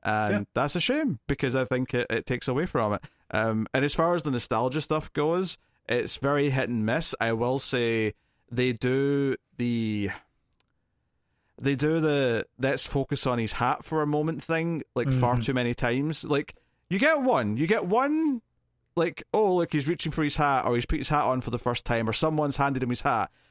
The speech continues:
Speaker 1: But this
Speaker 2: Yeah.
Speaker 1: movie does it, like, six or seven times.
Speaker 2: There's, there's a point where he's, he's dressed in just normal clothes for,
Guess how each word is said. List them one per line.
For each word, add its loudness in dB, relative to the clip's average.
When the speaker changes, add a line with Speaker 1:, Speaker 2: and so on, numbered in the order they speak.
Speaker 1:
But 4
this 4
Speaker 2:
Yeah. 2
Speaker 1:
movie 2
does 0
it, 0
like, -4
six -2
or 0
seven -4
times. -4
Speaker 2:
There's, -2
there's 0
a 0
point -2
where 2
he's, -2
he's -4
dressed -2
in -4
just -8
normal -2
clothes -4
for, -2